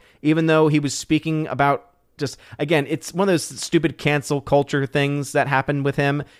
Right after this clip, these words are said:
And I wanna say he may even, like, have apologized for it, but isn't he still, like, supposedly canceled for that? I don't know. He's still a fantastic actor, though. And, uh, I wouldn't be surprised if it did. Now, if the Oscars still meant anything, I would say other things about it, maybe. But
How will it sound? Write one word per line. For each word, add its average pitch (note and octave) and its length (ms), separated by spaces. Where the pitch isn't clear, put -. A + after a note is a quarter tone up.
And B2+ 80
I C3+ 120
wanna D#3 140
say D3 240
he C3+ 140
may C#3 140
even, B2+ 340
like, A2+ 180
have G2 140
apologized C3 600
for D#3+ 220
it, D3+ 100
but B2+ 200
isn't F3 160
he G#3 60
still, G3+ 260
like, F3+ 220
supposedly D3+ 460
canceled D#3+ 340
for E3 80
that? E3+ 180
I C#3 80
don't B2 100
know. A2 180
He's - 60
still G3 140
a D3 40
fantastic C#3+ 460
actor, A#2+ 300
though. G2+ 260
And, A2+ 260
uh, G#2+ 280
I B2+ 80
wouldn't F#3 140
be F3 40
surprised C#3 260
if A#2 60
it G#2+ 60
did. G2+ 240
Now, C#3+ 140
if C3+ 60
the D3+ 60
Oscars D#3+ 260
still C3+ 180
meant A3+ 240
anything, C4+ 520
I D#3 160
would D3+ 200
say C3+ 500
other D3+ 320
things E3 420
about C#3 240
it, G#3+ 40
maybe. G#3 280
But - 400